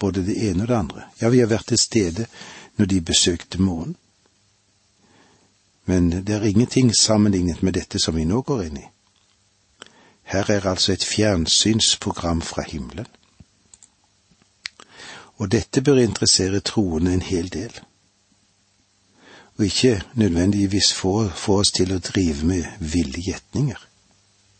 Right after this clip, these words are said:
Himmelen, det er et virkelig sted, det. Og vi må ikke behandle denne scenen som noe underlig. Vi må behandle dette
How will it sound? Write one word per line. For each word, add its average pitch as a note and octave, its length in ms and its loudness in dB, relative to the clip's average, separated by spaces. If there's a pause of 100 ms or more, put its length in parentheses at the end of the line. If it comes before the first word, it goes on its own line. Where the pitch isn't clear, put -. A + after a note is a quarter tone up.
(720)
Himmelen, B2+ 540 2 (960)
det G2+ 80 -2
er G#2+ 80 0
et - 120 -10
virkelig - 520 -6
sted, - 300 -4
det. - 160 -12 (1400)
Og G#2 240 0
vi G2 240 2
må G2+ 80 4
ikke G2 300 -2
behandle A2+ 380 2
denne G2 320 2 (520)
scenen G#2 600 2
som F2+ 260 0
noe E2+ 320 -2
underlig. F#2 540 -6 (1800)
Vi F#2+ 120 0
må A#2 180 6
behandle G#2+ 540 2
dette F#2 460 -2